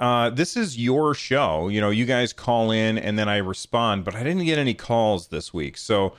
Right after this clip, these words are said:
I don't have anybody to respond to, but that's okay. I have some opinions that I wanna talk about. And the first thing, uh, is this, um,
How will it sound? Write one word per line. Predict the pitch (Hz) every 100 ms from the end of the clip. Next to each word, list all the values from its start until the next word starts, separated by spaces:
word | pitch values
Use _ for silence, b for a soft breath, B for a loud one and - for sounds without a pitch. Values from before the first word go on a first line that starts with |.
| b b -
I | 110
don't | 175 165
have | 156
anybody | 143 127 127 107
to | 98
respond | 95 - 107 104 95 -
to, | - 127 85 58
but | 101
that's | 240 247
okay. | 147 - 80 76 -
I | 190
have | 196 160
some | - 101
opinions | 90 - 92 85 80 -
that | 90
I | 87
wanna | 87 80
talk | - 78 80
about. | 80 78 - b b b b _ -
And | 123 123 120 120 117
the | 107
first | - - 254 262 -
thing, | - 113 101 98 95 - b b b b b -
uh, | 104 101 101
is | - 131 123 -
this, | 117 117 - -
um, | 107 104 101 95 95